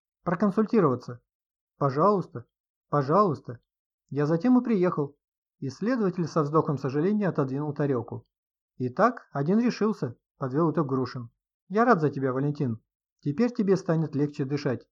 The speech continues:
Борисюк побагровел и отошел к окну. Гости смотрели на него с откровенным любопытством. «Ну-с, Даниил Эдуардович,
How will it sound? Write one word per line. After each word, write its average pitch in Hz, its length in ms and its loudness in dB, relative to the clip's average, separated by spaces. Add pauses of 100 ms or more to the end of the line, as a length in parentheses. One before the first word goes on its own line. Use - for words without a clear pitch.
(680)
Борисюк 180 400 0
побагровел 139 720 0
и 139 60 -6
отошел 147 340 -2
к - 60 -8
окну. 131 380 -4 (540)
Гости 214 320 0
смотрели 180 420 -2
на 185 100 0
него 170 180 -2
с 165 100 -6
откровенным 151 640 0
любопытством. 147 680 -2 (400)
«Ну-с, 156 420 2 (280)
Даниил 175 420 4
Эдуардович, 175 600 2